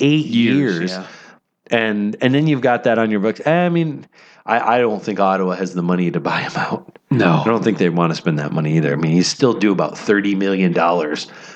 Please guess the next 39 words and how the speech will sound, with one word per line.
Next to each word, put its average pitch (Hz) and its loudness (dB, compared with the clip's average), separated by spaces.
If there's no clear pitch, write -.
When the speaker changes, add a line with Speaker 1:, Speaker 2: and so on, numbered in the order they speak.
Speaker 1:
And 110 0
I 107 0
think 131 -2
you 139 4
have - -4
to 107 2
buy, 107 2
you 110 2
buy 110 2
out 107 0
on 95 -2
a, 90 0
what 113 2
is 98 0
it, 92 2
a 82 -6
third 110 0
of 110 0
it 113 2
or 90 0
forty 104 0
percent 104 0
or 104 0
something 104 0
like 104 -2
that? 107 -2
Speaker 2:
It's 120 -2
a 117 2
large 104 0
chunk 90 -2
of 82 -2
it 71 -6
Speaker 1:
Yeah. 87 2
Speaker 2:
still, - -4
yeah. - -6
Speaker 1:
So 185 2
anyways, 131 2
okay, 120 2
so 113 0